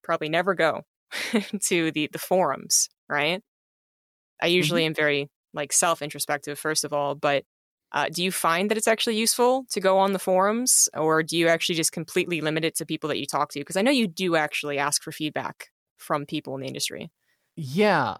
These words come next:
Speaker 2: uh, that's what, man, I'm, I'm, like, also just hung up on that point that you made that, yeah, you're never really taught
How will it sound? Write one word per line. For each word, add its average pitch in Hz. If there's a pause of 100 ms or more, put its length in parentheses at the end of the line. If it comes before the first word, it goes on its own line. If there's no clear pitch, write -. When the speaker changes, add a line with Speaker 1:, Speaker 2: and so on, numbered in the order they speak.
Speaker 2:
uh, 151
that's -
what, -
man, 139
I'm, 147
I'm, 139
like, 135
also 131
just 107
hung 120
up 107
on 107
that 101
point 117
that 117
you 107
made 104
that, 107
yeah, 123
you're 139
never 156
really 180
taught -